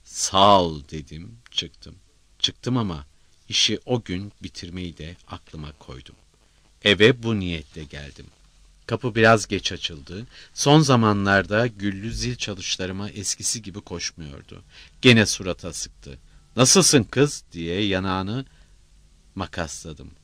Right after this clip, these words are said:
"Aman!" diye çekildi. Elli lira çıkardım. "Kendine bir entarilik alırsın." dedim.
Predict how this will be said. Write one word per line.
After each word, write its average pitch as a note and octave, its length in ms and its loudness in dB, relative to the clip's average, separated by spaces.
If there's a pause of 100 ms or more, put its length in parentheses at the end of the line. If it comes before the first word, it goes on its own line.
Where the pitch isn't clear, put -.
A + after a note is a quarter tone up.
(120)
"Aman!" C3 720 4 (220)
diye F#2+ 460 -6
çekildi. - 680 -14 (500)
Elli A2 320 6
lira G2 200 4
çıkardım. D#2 680 -8 (380)
"Kendine E3 480 6
bir D3 180 -2 (520)
entarilik C#3+ 760 6
alırsın." E2 520 -4 (100)
dedim. - 280 -18